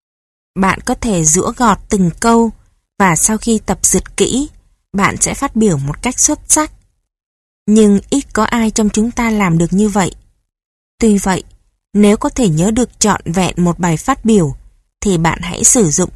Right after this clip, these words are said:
thật hiệu quả khả năng thiên phú đó. Viết ra giấy một cách đầy đủ rồi tham khảo bản viết trong khi phát biểu. Cách này không bao giờ cho biết kết quả mong muốn.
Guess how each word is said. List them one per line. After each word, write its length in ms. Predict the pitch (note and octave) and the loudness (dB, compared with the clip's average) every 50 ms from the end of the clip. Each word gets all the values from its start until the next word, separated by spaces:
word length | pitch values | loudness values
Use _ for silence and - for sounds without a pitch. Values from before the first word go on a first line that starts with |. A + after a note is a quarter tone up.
| - _ - | -14 _ -6
thật 160 | G3+ F#3 - - - _ | -6 -6 -6 -8 -6 _
hiệu 160 | G3+ F3 - - - | -6 -6 -6 -10 -8
quả 320 | - F#3+ F#3 E3+ D3+ C#3 - - | -4 -4 -2 -2 -4 -6 -10 -6
khả 140 | - F#3 D#3+ | -4 -2 -2
năng 260 | D#3 F#3 G3+ G#3+ G#3 | 0 0 0 -2 -2
thiên 240 | - A#3 A#3 A3 G#3 | 0 0 0 0 0
phú 200 | - A3 A3+ A3 | 0 -2 0 2
đó. 420 | A3 G#3 G3+ G3+ F3 F3+ C4 C#4+ - - - _ _ _ _ _ _ _ _ _ _ _ _ _ _ - | 2 2 2 2 0 -2 -4 -8 -12 -18 -20 _ _ _ _ _ _ _ _ _ _ _ _ _ _ -2
Viết 200 | F#3+ A#3 B3+ - | 0 0 0 2
ra 140 | - A3+ G#3 | 0 0 0
giấy 320 | F#3+ F3+ G3 F#3+ F#3+ F#3+ A3+ | 2 2 2 2 0 0 0
một 200 | C4+ C4 - - | -2 -2 -2 -2
cách 200 | C4+ - - G#3 | -6 -6 -2 -2
đầy 200 | G#3+ G3+ F3+ E3+ | 0 0 2 2
đủ 320 | F3+ F#3+ F3 D3 C#3 D3 | 0 0 0 -2 -4 -2
rồi 240 | - - F#3+ F3 D#3+ | -2 -2 -2 -2 -2
tham 260 | - - A#3+ A#3 A3 | -4 -4 -4 -4 -4
khảo 260 | - - A3+ G3+ F3 | -2 -2 0 0 0
bản 300 | D3+ E3 F#3 D#3 D3 C#3+ - | 0 0 0 0 0 -2 -2
viết 180 | - A#3+ C#4 - - - | -2 -4 -4 -4 -4 0
trong 180 | - A#3+ A3+ A3 | 0 2 2 0
khi 140 | - A3 | -2 -6
phát 280 | A3 - C4+ C4+ - - | -6 -4 -6 -6 -4 -2
biểu. 300 | G#3+ A3 G3+ E3 C#3 B2+ - _ _ _ _ _ _ _ _ _ _ _ _ _ _ _ _ _ _ | 0 2 2 2 0 -4 -10 _ _ _ _ _ _ _ _ _ _ _ _ _ _ _ _ _ _
Cách 180 | - C#4 - - | -4 -4 -2 0
này 260 | A#3 A3 G3+ E3+ D3+ | 0 0 0 0 -2
không 260 | - - A#3 A3 A3 | -2 -2 -2 0 0
bao 120 | A3 G#3+ G#3 | 2 2 2
giờ 240 | - G#3 G3 E3+ | 2 2 0 0
cho 160 | D#3 - G#3+ G#3+ | 0 -2 -4 -2
biết 260 | G#3+ B3 B3+ - - | -2 -4 -4 -4 -6
kết 180 | D#4 - - | -8 -8 -2
quả 180 | - A#3+ G3 D3+ | -2 0 0 0
mong 320 | C#3+ E3+ G3 G3+ G#3 G3+ | 0 0 0 2 2 2
muốn. 320 | G3+ G3+ G3 G3+ A3 C4 | 2 2 2 2 0 -2